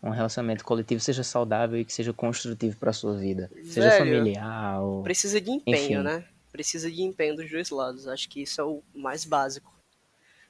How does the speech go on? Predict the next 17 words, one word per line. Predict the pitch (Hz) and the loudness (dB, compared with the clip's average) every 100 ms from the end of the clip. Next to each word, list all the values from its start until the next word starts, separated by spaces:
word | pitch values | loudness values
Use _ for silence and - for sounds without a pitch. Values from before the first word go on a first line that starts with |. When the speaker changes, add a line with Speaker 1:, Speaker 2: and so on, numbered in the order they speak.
| _ _ | _ _
Speaker 2:
Você | 151 160 190 | 0 4 4
não | 202 | 4
vai | 202 | 4
conseguir | 185 180 - | 4 0 0
um | 170 | 0
relacionamento | 175 165 170 165 160 - | 4 4 4 2 0 2
saudável | 180 160 143 147 180 185 | 4 4 6 6 6 0
se | - 180 175 190 196 185 | 0 -2 -4 -4 -4 -4
só | - - 190 | 2 6 8
uma | 202 233 | 8 6
pessoa, | 233 226 208 196 | 6 4 4 4
unilateralmente, | 208 220 233 233 214 170 226 | 4 4 8 8 6 2 2
assim, | 214 - 226 _ _ _ _ _ - - _ | -2 -4 -6 _ _ _ _ _ -2 -2 _
só | - 202 | 0 2
uma | 254 | 4
pessoa | 254 254 - 208 214 | 2 2 2 2 2
procurando | - - 247 208 170 208 233 | 0 0 6 6 6 2 -2